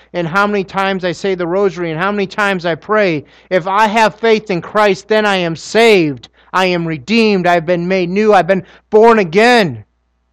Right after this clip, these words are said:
He no longer had to go and, and worry about,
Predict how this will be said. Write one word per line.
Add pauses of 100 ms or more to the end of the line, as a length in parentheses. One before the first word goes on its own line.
(360)
He
no
longer
had
to
go
and, (260)
and
worry
about,